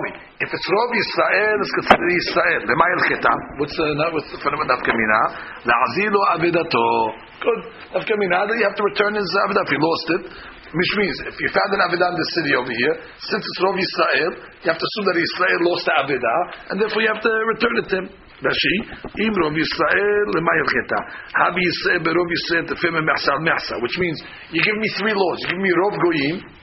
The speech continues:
Goyim. So now we understand, Rov Goyim, the Goyim is the Gabe, the law of, the law of Nevelot. And Rov Yisrael, you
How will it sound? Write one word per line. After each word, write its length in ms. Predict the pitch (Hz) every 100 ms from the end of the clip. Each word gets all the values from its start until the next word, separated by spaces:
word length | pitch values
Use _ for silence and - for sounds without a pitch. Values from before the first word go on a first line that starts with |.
| - - -
Goyim. 400 | 247 330 294 135 - - -
So 80 | 147
now 80 | 175
we 80 | 202
understand, 300 | 185 143 135
Rov 120 | 214 202
Goyim, 160 | 196
the 80 | 180
Goyim 360 | 170 170 170 170
is 80 | 156
the 120 | 156 160
Gabe, 480 | 147 165 165 165
the 80 | 165
law 180 | 170 180 180 170
of, 100 | 165 160 - - - - - - - - - - - - - - - -
the 80 | 165
law 220 | 180 180 175
of 340 | 175 175 175 151 - - - - - - - - - - - 104 120 - - -
Nevelot. 420 | 170 196 123 - - - - - -
And 80 | 160 165
Rov 240 | 180 247 254
Yisrael, 800 | 208 - - 175 180 180 185 180
you 180 | 180 175